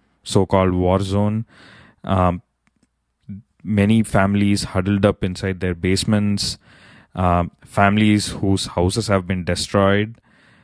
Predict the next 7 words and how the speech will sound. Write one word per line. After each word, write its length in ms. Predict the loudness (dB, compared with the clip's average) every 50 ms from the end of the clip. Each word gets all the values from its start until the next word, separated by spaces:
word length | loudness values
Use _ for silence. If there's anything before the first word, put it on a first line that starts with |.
| _ _ _ _ _ -10
Um, 420 | -6 -4 -2 0 0 0 -2 -4 _ -16 -20 -20 -20 _ _ _ _ _ _ _ _ _ _ _ _ _ _ _ _ _ _ -10
these 300 | -4 0 0 2 4 4
are 420 | 4 4 4 4 2 2 0 -2 -4
people 400 | -6 -6 -4 -2 0 0 0 0
who 120 | 0 -2
need 280 | -2 -2 -2 -2 -4 -4
help. 400 | -4 -2 -2 -2 -2 -4 -8